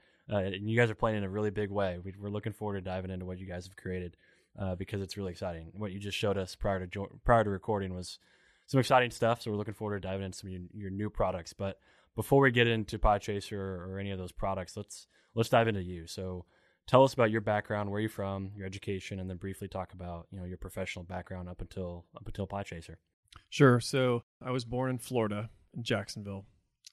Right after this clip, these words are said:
Speaker 2: Uh, I lived there till I was ten. And then I moved to Evansville, Indiana.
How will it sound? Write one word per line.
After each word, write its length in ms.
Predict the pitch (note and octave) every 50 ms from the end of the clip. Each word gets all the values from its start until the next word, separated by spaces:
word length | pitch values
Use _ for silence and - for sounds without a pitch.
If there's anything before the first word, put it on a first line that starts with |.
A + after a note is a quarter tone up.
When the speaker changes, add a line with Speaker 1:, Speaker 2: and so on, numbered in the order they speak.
| _ -
Speaker 2:
Uh, 60 | A2
I 300 | G#2+ G#2 G2+ G2+ G2 G2 G2
lived 240 | G2+ G#2 G2+ G#2 G2
there 160 | G2+ F#2+ F#2+
till 140 | - G2+ F#2+
I 20 |
was 100 | G2 -
ten. 300 | - - - F#2 F#2 F#2+ _ _ _ _ _ _ _ _ _ -
And 140 | - - G#2+
then 220 | G#2 G2 G2 G2 - -
I 240 | G#2 F#2+ G2 F#2+ F#2+
moved 420 | G2 G2+ G2+ G2+ G2+ G2+ G2+ - - - -
to 440 | A2 G2 F#2+ F#2+ F#2 F#2 F#2 F#2 - _ _ _ _ _ _ _ _ _ _ -
Evansville, 800 | B2+ A2 G#2 G#2+ G#2+ G#2 G#2+ A2 G#2 G#2 G#2 G#2 G2+ G#2 G#2+ - -
Indiana. 460 | B2+ G#2 G#2 G#2 G2 F2+ G2 G#2+ C3+